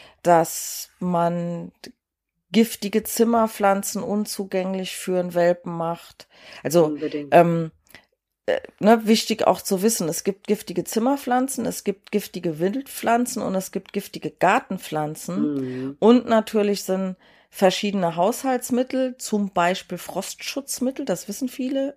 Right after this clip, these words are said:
Speaker 1: vielleicht nicht, hochgiftig für einen Hund, würde ein Hund aber unter Umständen jederzeit trinken, weil Frostschutzmittel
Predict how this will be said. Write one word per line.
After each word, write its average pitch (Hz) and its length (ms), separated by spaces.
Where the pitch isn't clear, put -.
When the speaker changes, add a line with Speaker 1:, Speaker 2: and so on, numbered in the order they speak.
Speaker 1:
vielleicht 214 520
nicht, 254 280
hochgiftig 277 600
für - 160
einen 262 160
Hund, 285 300
würde 240 440
ein 208 100
Hund 220 320
aber 196 460
unter 202 320
Umständen 208 920
jederzeit 202 720
trinken, 226 500
weil 190 160
Frostschutzmittel 190 1000